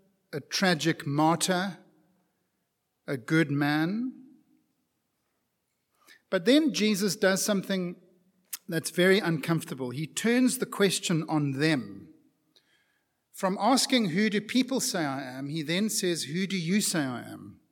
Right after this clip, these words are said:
And that's a very different kind of question, isn't it? It's, it's a question that is personally revealing. How can I illustrate this? So if I said to you, "Who did South Africa vote for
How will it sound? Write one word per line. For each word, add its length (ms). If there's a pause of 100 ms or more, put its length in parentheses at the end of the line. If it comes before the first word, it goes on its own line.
(240)
And 160
that's 160
a 60
very 240
different 400 (440)
kind 220
of 120
question, 460
isn't 220
it? 140 (920)
It's, 240
it's 240
a 60
question 540
that 120
is 140
personally 800
revealing. 800 (1500)
How 80
can 160
I 140
illustrate 460
this? 200
So 200 (500)
if 160
I 160
said 300
to 100
you, 800
"Who 160
did 160
South 240
Africa 380
vote 340
for 340